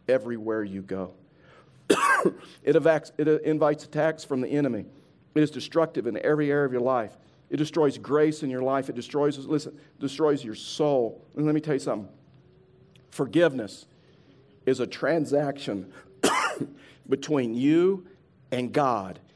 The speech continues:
and not you and the offender. Reconciliation is a transaction between you and the one that offended you.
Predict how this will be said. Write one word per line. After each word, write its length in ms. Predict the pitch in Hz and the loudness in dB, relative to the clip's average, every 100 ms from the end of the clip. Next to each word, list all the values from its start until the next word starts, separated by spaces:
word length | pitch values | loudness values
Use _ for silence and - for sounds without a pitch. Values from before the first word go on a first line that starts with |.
| _ _ | _ _
and 160 | 117 113 | -6 -2
not 240 | 113 107 113 | -2 -4 -2
you 480 | 143 123 98 95 - - | 0 2 0 -4 -12 -10
and 120 | 107 | -6
the 80 | 104 | -4
offender. 480 | 95 - 92 87 - - _ _ _ _ - _ _ _ - | -4 -6 -8 -8 -14 -20 _ _ _ _ -20 _ _ _ 0
Reconciliation 1200 | 143 180 151 - 196 170 143 180 254 - 104 - | 2 4 0 -2 2 4 6 4 4 -2 -8 -4
is 100 | 143 | -2
a 60 | 127 | -2
transaction 680 | - 156 135 147 135 - 135 | 0 0 2 2 0 -2 -4
between 420 | 127 - 139 123 | -4 -2 -2 2
you 140 | 143 | 4
and 80 | 135 | 4
the 60 | 131 | 2
one 180 | 131 120 | 0 0
that 100 | 107 | -2
offended 440 | - 165 185 - | 0 0 0 -2
you. 160 | 101 | -6